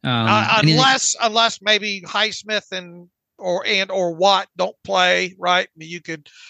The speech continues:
Speaker 2: could
Speaker 1: They're gonna
Speaker 2: be
Speaker 1: have to call somebody up, and that's gonna
Speaker 2: Yeah.
Speaker 1: take up a spot. I mean, Kyron Johnson would have to come up. Is there anybody else? That's the only pass rusher, I think,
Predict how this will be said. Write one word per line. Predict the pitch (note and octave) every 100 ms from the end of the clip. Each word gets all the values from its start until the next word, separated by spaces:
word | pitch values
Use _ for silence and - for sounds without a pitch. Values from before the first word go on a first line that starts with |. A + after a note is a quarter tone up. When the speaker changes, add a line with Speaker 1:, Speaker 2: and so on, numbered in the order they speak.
| - _ _ _ _ -
Speaker 2:
could | E3
Speaker 1:
They're |
gonna | E3
Speaker 2:
be |
Speaker 1:
have | C#3+
to | B2
call | - B2
somebody | - A#2 A2 A2
up, | A#2 A#2+ -
and | G#2+
that's | A2+ G#2+
gonna | A2+
Speaker 2:
Yeah. | D#3
Speaker 1:
take | D3 A#2
up | -
a |
spot. | - - A2+ A2+ A2
I |
mean, | A#2 A#2 A2
Kyron | - B2 A#2+ A2+
Johnson | B2+ C3 B2+ C3+
would | B2 A#2
have | A#2+
to | -
come | - A#2+ A#2+
up. | A#2 A#2+ _
Is | B2+
there | C3+
anybody | F3 F#3 C#3+
else? | D#3 E3+ - B2+
That's | C#3+ -
the |
only | G#3 A#2
pass | B2+ - -
rusher, | A2+ -
I | G#2+
think, | - A#2+ A2+